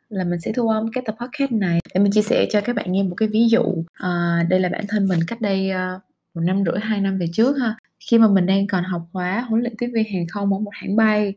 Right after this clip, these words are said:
khóa học này kéo dài gần ba tháng và chương trình đào tạo rất là căng thẳng.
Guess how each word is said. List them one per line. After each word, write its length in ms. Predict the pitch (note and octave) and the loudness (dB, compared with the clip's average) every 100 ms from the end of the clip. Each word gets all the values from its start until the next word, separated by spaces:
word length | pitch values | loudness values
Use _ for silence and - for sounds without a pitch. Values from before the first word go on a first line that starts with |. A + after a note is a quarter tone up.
| _ | _
khóa 140 | A3+ | 0
học 200 | C4 B3+ | 0 0
này 200 | G3+ F#3 | 0 0
kéo 140 | G3 A#3 | 2 2
dài 320 | B3 G3 F3+ | 4 2 2
gần 120 | F3+ F3 | 2 2
ba 220 | F3+ G3 G3+ | 0 0 -2
tháng 380 | G3+ G3 G3+ C4 | -2 -2 -2 -2
và 200 | B3+ G3 F3+ | -2 -2 -2
chương 140 | G3+ | -4
trình 140 | G3+ F3+ | -2 -2
đào 160 | E3+ E3+ | -2 -2
tạo 380 | E3+ E3 D#3+ D#3+ - | -4 -4 -4 -6 -2
rất 140 | C#4+ | 2
là 120 | C4+ G3 | 2 2
căng 160 | G3 G3+ | 0 0
thẳng. 300 | G3 F#3+ | -2 -4